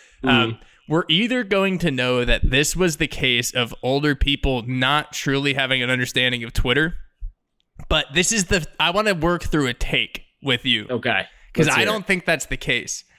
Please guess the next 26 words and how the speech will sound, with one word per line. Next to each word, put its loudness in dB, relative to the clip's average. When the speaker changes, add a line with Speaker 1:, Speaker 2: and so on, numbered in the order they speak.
Speaker 1:
I 0
think 2
Speaker 2:
You 2
Speaker 1:
that 0
Speaker 2:
I -4
think -6
I -10
know -14
where -12
you're -12
headed. -14
Speaker 1:
Probably, 0
'cause -4
it's -4
act-, 0
it's -2
not -2
too 2
crazy. 0
I 2
think -2
that 0
maybe 0
people 2
at 0
Sony, 2